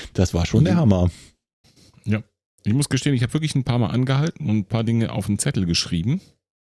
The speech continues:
Speaker 1: <laughs> Sah bestimmt auch schlau aus.
Speaker 2: Zum Beispiel die Flachwitze,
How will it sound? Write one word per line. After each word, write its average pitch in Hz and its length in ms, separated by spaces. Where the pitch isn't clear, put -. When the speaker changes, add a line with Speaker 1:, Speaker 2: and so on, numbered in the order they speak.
Speaker 1:
<laughs> - 1200
Sah 85 180
bestimmt 98 340
auch 101 200
schlau 82 320
aus. 80 400
Speaker 2:
Zum 104 140
Beispiel 101 280
die 90 120
Flachwitze, 120 720